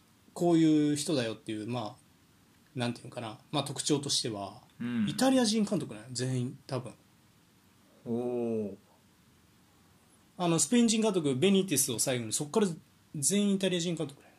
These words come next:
Speaker 1: サッリもそうやし、アンチェロッティとかも、ゼガットゥーゾも。
Speaker 2: はあはあはあはあはあ。
Speaker 1: で、順通りがいなくなる今シーズンからガルシアやろ、ナポリって。
Speaker 2: そうね。
Speaker 1: だからそう考えると、監督は間違いなくイタリア人監督選びそうやなっ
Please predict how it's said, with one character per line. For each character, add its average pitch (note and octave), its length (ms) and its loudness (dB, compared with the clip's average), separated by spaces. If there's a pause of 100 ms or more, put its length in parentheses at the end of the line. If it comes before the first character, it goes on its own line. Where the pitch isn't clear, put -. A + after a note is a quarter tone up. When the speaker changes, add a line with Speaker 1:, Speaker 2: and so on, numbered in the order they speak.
(140)
Speaker 1:
サ - 180 -4
ッ B2+ 100 -4
リ A#2+ 80 -4
も G#2+ 140 -8
そ - 100 -6
う - 20 -20
や - 40 -14
し、 - 100 -12
ア C3+ 80 -6
ン C3 80 -2
チ B2+ 100 -4
ェ B2 40 0
ロ A#2 60 -4
ッ - 20 -8 (160)
テ A#2 80 -10
ィ G#2+ 80 -10
と - 120 -20
か - 80 -20
も、 - 40 -20 (500)
ゼ C#3 120 -6
ガ B2 140 2
ッ B2+ 80 -10
ト C3 100 -2
ゥ - 20 0
ー A2+ 40 0
ゾ - 120 -10
も。 - 60 -20 (720)
Speaker 2:
は A#2+ 120 -12
あ - 0 -
は A#2 120 -4
あ A2+ 100 -4
は G#2 80 -12
あ G2+ 360 -8
は G#2 260 -14
あ G#2 40 -10
は G2 100 -10 (180)
あ。 - 40 -16 (1080)
Speaker 1:
で、 B3 280 0 (300)
順 A3+ 300 4
通 C#4+ 140 6
り A3+ 80 4
が F#3+ 80 4
い F#3+ 60 6
な G#3+ 140 4
く A3+ 120 0
な A3+ 140 4
る F3+ 200 6
今 F3+ 160 2
シ G3 120 2
ー E3+ 40 0
ズ D3 80 0
ン C3 60 0
か D#3 120 -2
ら C#3 220 2
ガ C3 80 0
ル B2+ 60 0
シ A2 140 -2
ア G#2 40 -12
や A2 60 -14
ろ、 E3 60 -18 (300)
ナ A#2 100 -6
ポ - 100 -14
リ - 60 -16
っ - 40 -16
て。 - 200 -20
Speaker 2:
そ - 160 -10 (220)
う D3 40 -10
ね。 C#3+ 220 -10 (580)
Speaker 1:
だ G#3+ 80 4
か - 20 6
ら F#3 60 4
そ C#4+ 160 4
う - 60 2
考 C#4 240 4
え B3+ 80 4
る D3+ 80 -2
と、 C#3 480 2
監 A#3+ 140 2
督 A#3+ 140 -2
は A3 60 0
間 G#3 80 2
違 G#3 200 0
い G3+ 40 2
な F#3+ 60 0
く F#3 80 -2
イ D3+ 60 0
タ E3+ 100 -2
リ D#3+ 80 2
ア - 20 -2
人 E3 180 0
監 D3+ 160 -2
督 A#2+ 180 -6
選 G#2+ 140 -6
び G#2+ 60 -10
そ A2 140 -6
う G2+ 40 -16
や G2+ 60 -18
な - 80 -20
っ - 40 -20